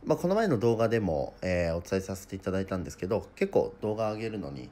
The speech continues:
まあ、間隔が空いてしまって、まあ、今回動画上げて、まあ、あの、ゲームの中とか、えー、まあ、実際YouTubeの方でも、えー、コメント、えー、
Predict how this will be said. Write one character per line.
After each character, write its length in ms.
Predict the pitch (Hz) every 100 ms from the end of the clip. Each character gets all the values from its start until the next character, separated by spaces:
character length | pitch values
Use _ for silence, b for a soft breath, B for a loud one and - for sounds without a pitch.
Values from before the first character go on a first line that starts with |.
| - -
ま 80 | 101
あ、 20 |
間 220 | 98 104 98
隔 240 | - 98
が 280 | 95 80 - B B
空 140 | -
い 20 | 95
て 100 | 92
し 200 | - 90
ま 100 | 87
っ 60 | - - - - B B B B
て、 220 | - 90 -
ま 100 | -
あ、 20 | 131
今 160 | 160
回 160 | 143 82
動 200 | 101 98
画 180 | 101 95
上 60 |
げ 140 | 92 92
て、 340 | 95 82 - -
ま 100 | 131
あ、 20 | 120
あ 40 |
の、 140 | 120 113
ゲ 160 | 135
ー 20 |
ム 80 | 120
の 100 | 85
中 280 | 80 85 80
と 100 | -
か、 240 | - 71 - B B B
え 560 | 98 92 90 87 82 90
ー、 40 |
ま 80 | 131
あ、 20 |
実 240 | 101 98
際 40 | 98
YouTube 340 | 101 101 92
の 100 | 71
方 180 | 69 80
で 120 | -
も、 240 | 95 76 - -
え 300 | - 92 87 -
ー、 0 |
コ 140 | -
メ 100 | 95
ン 40 |
ト、 200 | 87 76 B B B
え 500 | 101 90 87 82
ー、 40 | -